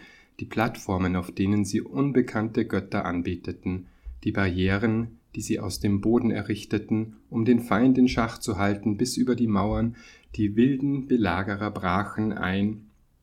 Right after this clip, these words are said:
brachen und eine nach der anderen der Festung der Ebene wurde,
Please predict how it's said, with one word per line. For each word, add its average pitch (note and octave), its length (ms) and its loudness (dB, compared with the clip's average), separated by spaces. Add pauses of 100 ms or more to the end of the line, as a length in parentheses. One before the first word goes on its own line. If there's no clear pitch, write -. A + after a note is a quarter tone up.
(480)
brachen G2 480 -2
und G#2 300 0
eine A2 260 2
nach G#2 200 0
der - 120 -4
anderen G2+ 420 2
der G2+ 120 0
Festung G2 560 -4
der G#2 140 -2
Ebene G2+ 420 -2
wurde, F#2+ 360 -4